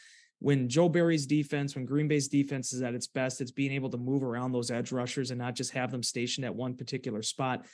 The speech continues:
That's where I think they could be really valuable this year. But as you said, when you go back to that game, obviously against Miami last season, that's also where Rasul Douglas at cornerback kind of got back into his rhythm. Packers were playing him in the nickel earlier in the season. They lose Eric Stokes in that same game that they lost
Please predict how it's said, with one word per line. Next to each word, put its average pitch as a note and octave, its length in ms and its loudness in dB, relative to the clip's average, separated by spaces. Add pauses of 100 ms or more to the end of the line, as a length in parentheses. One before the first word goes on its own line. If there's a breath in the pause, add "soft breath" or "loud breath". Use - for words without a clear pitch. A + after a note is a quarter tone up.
(260 loud breath)
That's D#3 260 4
where D#3+ 80 6
I C#3 80 4
think C#3 160 0
they C3+ 100 0
could C3+ 140 -6
be B2 80 0
really B2 280 0
valuable B2 440 0
this C#3 240 4
year. D#3 300 2 (360 soft breath)
But F3+ 100 4
as E3+ 140 6
you G3 100 8
said, D3+ 320 4
when C3+ 80 -2
you C#3+ 80 0
go D#3 100 4
back C#3+ 280 0
to - 80 -6
that C3+ 160 -2
game, C3 200 -2
obviously B2+ 360 0
against B2 280 -2
Miami B2 420 -2
last B2 340 -2
season, A#2+ 400 -4 (520 soft breath)
that's D3 360 4
also E3+ 260 8
where D3 180 8
Rasul C#3+ 340 4
Douglas A#2 520 0
at B2+ 160 0
cornerback B2+ 580 0
kind C#3 220 0
of C3 60 0
got C3+ 180 2
back B2+ 240 2
into B2+ 140 0
his C3 200 2
rhythm. A2 320 0
Packers C#3+ 380 2
were D3 60 4
playing D3+ 320 4
him D3 100 6
in C#3 80 4
the B2+ 80 -2
nickel E3 400 4
earlier E3+ 280 6
in E3 100 4
the D#3 80 4
season. F3 480 4 (280 loud breath)
They B2+ 100 2
lose D3 260 8
Eric C#3 240 6
Stokes E3 400 4
in D3 60 2
that C3 140 -2
same C#3+ 280 0
game C#3 180 4
that C3+ 140 2
they C#3 80 2
lost B2+ 380 0